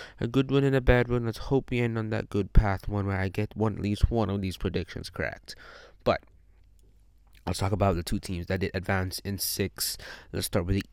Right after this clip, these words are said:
East. So it Heat advance to their second Eastern Conference Finals appearance in three years. Final one, the last one was in the bubble twenty twenty, where they did end up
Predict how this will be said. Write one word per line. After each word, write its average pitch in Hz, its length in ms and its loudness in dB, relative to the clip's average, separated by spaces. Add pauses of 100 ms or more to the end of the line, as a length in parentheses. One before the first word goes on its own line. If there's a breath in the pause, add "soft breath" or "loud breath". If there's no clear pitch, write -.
(200)
East. 113 960 -4
So 90 280 0
it 85 160 -4
Heat - 480 -2 (520 loud breath)
advance 98 560 2 (140)
to 101 180 2
their 95 360 0
second - 480 -6
Eastern 92 260 -6
Conference - 460 -8
Finals 87 320 -4
appearance 90 540 -6 (480 loud breath)
in 113 240 0
three 90 280 -6
years. 87 520 -4 (160)
Final 101 380 0
one, 90 480 -2
the 90 120 -6
last 95 320 -4
one 90 140 -8
was 90 160 -10
in 92 160 -10
the 85 80 -10
bubble 101 300 -2
twenty 143 440 2 (200)
twenty, 170 420 10 (340 loud breath)
where 101 140 -2
they 95 100 0
did 92 260 -2 (240)
end 95 220 -8 (180)
up 90 240 -10